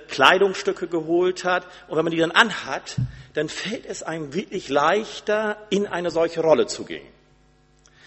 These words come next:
Ich war auch in Eppendorf mal mit dabei und hab Ditsche gesehen, live, wie er in seinem Bademantel daherkam. Und ich glaube, wenn Ditsche seinen Bademantel anzieht, dann ist er der vom Kiosk, der über die Welt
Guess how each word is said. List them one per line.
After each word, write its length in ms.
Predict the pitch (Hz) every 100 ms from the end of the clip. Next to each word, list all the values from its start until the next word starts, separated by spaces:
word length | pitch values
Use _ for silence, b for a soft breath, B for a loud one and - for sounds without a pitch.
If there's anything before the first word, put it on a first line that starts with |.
| B B -
Ich 160 | 185
war 80 | 190
auch 80 | 180
in 120 | 190
Eppendorf 580 | 202 208 - 202 196 -
mal 140 | 185
mit 140 | 185 190
dabei 440 | 180 190 208 220
und 140 | 165
hab 140 | 156 156
Ditsche 340 | 220 - 175
gesehen, 560 | 156 143 147 190 220 190
live, 600 | 127 160 160 202 247 - - - B B B B -
wie 240 | 170 208
er 140 | 190 196
in 80 |
seinem 200 | 175 175
Bademantel 640 | 175 185 165 135 120 117 107
daherkam. 600 | 107 113 92 - 101 87
Und 60 | 120
ich 100 | 123
glaube, 200 | 156 170
wenn 140 | 170
Ditsche 340 | 180 226 - 185
seinen 280 | 160 160
Bademantel 520 | 139 180 165 135 139 135
anzieht, 540 | 131 131 - 160 160
dann 120 | 147
ist 320 | - 165 -
er 180 | 147 143
der 380 | 131 135 143 139
vom 220 | - 135
Kiosk, 480 | - 143 139 135 -
der 260 | 131 123 123
über 140 | 127
die 120 | 127
Welt 320 | 135 127 -